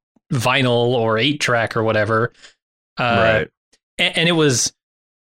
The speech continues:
Speaker 1: y-, you know, the thing that strikes me when I think about this is how impossible it was to even make music, um, if, if you didn't have the blessing of, of somebody with money, right? Because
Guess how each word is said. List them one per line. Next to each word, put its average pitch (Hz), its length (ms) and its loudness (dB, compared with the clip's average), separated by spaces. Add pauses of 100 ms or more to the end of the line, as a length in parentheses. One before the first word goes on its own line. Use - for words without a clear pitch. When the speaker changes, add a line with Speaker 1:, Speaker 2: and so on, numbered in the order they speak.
(140)
Speaker 1:
y-, 165 160 -6
you 185 140 0
know, 160 120 2
the 135 80 0
thing 170 280 0
that 135 140 0
strikes 131 340 0
me 123 60 0
when 110 120 0
I 104 40 0
think 113 180 -2
about 101 200 -2
this - 180 -2
is 107 100 -2
how 117 560 0 (540)
impossible 131 880 0
it 101 80 -2
was 104 300 -2
to - 100 -6
even 107 420 -2
make 113 400 -4 (240)
music, 101 680 -4 (240)
um, 98 520 -4 (720)
if, 131 260 -4 (180)
if - 280 -4
you 117 160 0
didn't 113 220 0
have 110 260 -2
the 107 80 -2
blessing 98 640 -4 (100)
of, 101 560 -4
of 104 220 -2
somebody 107 400 -2
with 98 180 -4
money, 98 460 -4
right? 107 260 -2
Because 120 360 -2